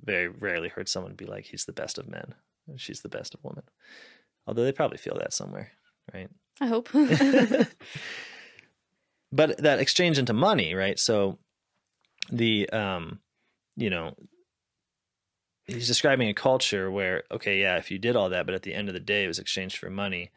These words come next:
Speaker 1: then the worth of it is measured in terms of a reality that the man can compete with, or vice versa, the woman can compete with.
Speaker 2: Right.
Speaker 1: So if in that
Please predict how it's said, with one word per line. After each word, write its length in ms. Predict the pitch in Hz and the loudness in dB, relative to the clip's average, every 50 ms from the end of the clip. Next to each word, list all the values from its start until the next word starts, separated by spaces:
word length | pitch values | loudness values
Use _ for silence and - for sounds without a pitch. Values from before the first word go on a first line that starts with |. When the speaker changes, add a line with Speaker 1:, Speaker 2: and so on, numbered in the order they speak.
| _ - - - - _ _ _ - | _ -20 -20 -20 -20 _ _ _ -14
Speaker 1:
then 560 | - 101 110 110 107 104 98 98 92 87 - - _ - | -6 -2 0 0 0 0 -2 -2 -4 -6 -10 -14 _ -18
the 240 | - 101 98 95 95 | -14 -10 -8 -8 -6
worth 400 | 92 92 92 101 107 - - - | -6 -6 -4 -2 -2 -2 -2 -2
of 140 | 101 92 92 | -6 -4 -4
it 120 | 90 87 | -6 -6
is 140 | 87 85 - | -4 -6 -6
measured 340 | 98 92 90 92 95 90 85 | -6 -6 -8 -8 -8 -8 -10
in 120 | 87 87 | -10 -10
terms 360 | - - - 92 90 90 - - | -10 -8 -6 -6 -6 -6 -8 -8
of 80 | - | -8
a 80 | 95 92 | -8 -6
reality 420 | 90 90 90 90 87 85 92 90 87 | -4 -2 -2 -2 -2 -2 -4 -6 -8
that 140 | 87 - | -10 -10
the 60 | - 90 | -10 -12
man 300 | 90 90 90 87 90 - | -8 -6 -6 -6 -6 -8
can 380 | - - - 92 90 90 87 | -10 -6 -6 -6 -6 -6 -8
compete 400 | - - 82 - - 92 90 - - | -10 -12 -12 -12 -12 -12 -12 -12 -10
with, 220 | - - - - - | -12 -12 -12 -10 -12
or 100 | - 101 | -12 -8
vice 260 | 92 92 80 76 - | -6 -6 -4 -4 -4
versa, 380 | 85 - 87 80 - - - - | -6 -6 -6 -6 -6 -6 -8 -8
the 80 | 104 98 | -10 -10
woman 220 | 90 82 90 95 98 | -10 -10 -12 -12 -12
can 220 | - - - 90 | -10 -10 -10 -10
compete 360 | - - - - - 92 - | -10 -14 -16 -12 -10 -10 -10
with. 140 | - - - - _ _ | -10 -14 -16 -18 _ _
Speaker 2:
Right. 320 | 254 208 185 185 185 - - - | -4 -4 -4 -4 -6 -10 -8 -2
Speaker 1:
So 200 | - - 120 117 | 0 2 4 4
if 220 | 107 110 - - | 2 0 0 -4
in 180 | - 117 110 101 | -4 -4 -4 -2
that 220 | 92 87 80 | -2 -4 -4